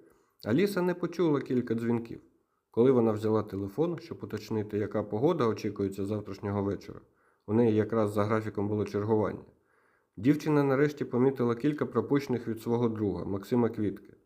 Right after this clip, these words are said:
Посміхнувшись, Аліса натиснула кнопку виклику і вимкнула звук у телевізорі, через я-, який програвала музику.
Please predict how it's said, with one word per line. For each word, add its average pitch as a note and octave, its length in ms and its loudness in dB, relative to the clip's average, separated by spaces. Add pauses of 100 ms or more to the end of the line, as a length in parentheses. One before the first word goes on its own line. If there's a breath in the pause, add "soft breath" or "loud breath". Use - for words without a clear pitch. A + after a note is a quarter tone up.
(880)
Посміхнувшись, C#3 800 0 (100)
Аліса B2+ 340 -4
натиснула A#2 540 2
кнопку A2 440 0
виклику B2+ 540 0
і G2+ 200 0
вимкнула A2+ 540 4
звук A#2+ 260 0
у A2+ 40 -2
телевізорі, G2+ 640 -2 (480 soft breath)
через G#2 300 2
я-, G2 100 0 (560)
який D3 540 0 (260 loud breath)
програвала A2 640 2
музику. G#2 520 -4